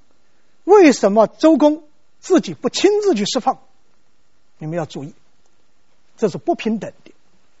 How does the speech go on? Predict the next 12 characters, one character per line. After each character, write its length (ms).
一 180
方 280
是 120
胜 180
利 100
者， 160
一 220
方 360
是 260
失 200
败 180
者， 120